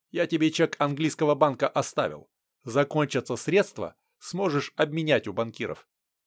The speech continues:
Выдавал инструкции перед расставанием Гаджинский. Сам же капитан двинулся к Варшаве. Западнее Варшавы в небольшом городке жили его родители в маленьком имении. С тех пор не меньше десяти лет минуло.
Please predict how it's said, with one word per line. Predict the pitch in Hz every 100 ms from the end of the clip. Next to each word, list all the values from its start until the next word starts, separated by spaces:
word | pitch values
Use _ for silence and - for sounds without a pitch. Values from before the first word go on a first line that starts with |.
| _ 120
Выдавал | 127 127 113 110
инструкции | 101 139 147 117
перед | - 117 117
расставанием | 113 104 - 117 127 117 104
Гаджинский. | 101 107 107 101 - 80 - _ _ _ _ _
Сам | - - 220
же | 117
капитан | 123 123 120 120 101
двинулся | 95 147 160 131 131
к | 123
Варшаве. | 123 - 117 82 73 _ _ _ _ _ _
Западнее | 117 139 143 139 139 131
Варшавы | 135 - 202 110 107
в |
небольшом | 117 131 127 151 113
городке | 120 127 - 170 123
жили | 123 156 147
его | 139 143
родители | 143 143 - 87 85
в | 95
маленьком | 110 120 113 110 113 113 -
имении. | 123 117 98 85 78 _ _ _ _ _ _ _ _ _ _
С | -
тех | - 180 -
пор | 170 165
не | 147 147
меньше | 156 151 147
десяти | 135 139 147 -
лет | 151 156 147
минуло. | 113 127 120 104 90